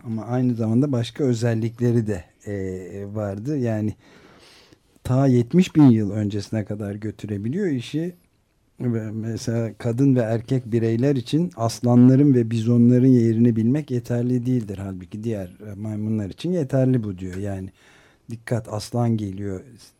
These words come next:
Dilini kullanırlar bütün maymunlar, şempanzeler filan. Ama bu in-, insanlar için, sapiens için yeterli değil.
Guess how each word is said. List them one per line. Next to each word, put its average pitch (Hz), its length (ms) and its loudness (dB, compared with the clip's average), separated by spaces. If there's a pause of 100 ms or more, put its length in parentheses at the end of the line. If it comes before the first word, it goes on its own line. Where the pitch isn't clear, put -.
(260)
Dilini 123 380 0
kullanırlar 147 800 0
bütün 101 260 -12
maymunlar, 98 720 -8
şempanzeler 95 880 -10
filan. 104 320 -8 (680)
Ama 123 280 2
bu 165 240 -2
in-, 123 260 -2 (560)
insanlar 123 640 4
için, 107 300 -2
sapiens 113 500 -4
için 110 220 -4
yeterli 104 600 -8
değil. 190 220 -2